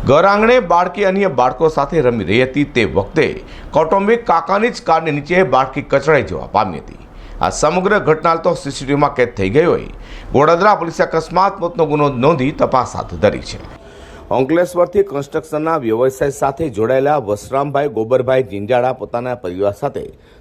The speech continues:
સુરતના ગોડાદરા ખાતે સાસરિયાના સામાજિક પ્રસંગે આવ્યા હતા.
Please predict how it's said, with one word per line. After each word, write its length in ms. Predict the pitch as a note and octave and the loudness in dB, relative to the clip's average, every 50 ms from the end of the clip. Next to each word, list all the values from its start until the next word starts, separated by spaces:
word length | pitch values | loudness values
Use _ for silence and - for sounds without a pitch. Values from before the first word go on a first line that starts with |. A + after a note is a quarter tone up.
| - - | -10 -4
સુરતના 340 | C#3 D3 D#3 C#3+ E3 F3 E3 | -2 -2 -2 0 0 -2 0
ગોડાદરા 460 | C3+ A#2 B2+ C3 C#3 D3 D3+ E3+ E3+ | 2 2 2 2 2 2 2 0 0
ખાતે 300 | E3 E3 D#3+ D3 D#3+ E3+ | 0 -2 -4 -4 -4 -6
સાસરિયાના 640 | D#3 - - B2+ B2+ - - C#3 C#3 C#3+ D3 D#3 D3+ | -6 -4 -4 -4 -4 -2 -4 -2 -2 -2 -2 -2 -6
સામાજિક 440 | C#3+ - B2 A#2 B2 C3 C#3 C#3 - | -6 -4 -4 -2 -2 -2 -2 -4 -4
પ્રસંગે 340 | - A#2 - A2+ G#2 F2+ - | -4 -6 -4 -4 -6 -4 -2
આવ્યા 280 | F#2+ G2+ F2+ E2 C2 | -2 -2 -2 -4 -10
હતા. 220 | - - - - | -10 -12 -18 -20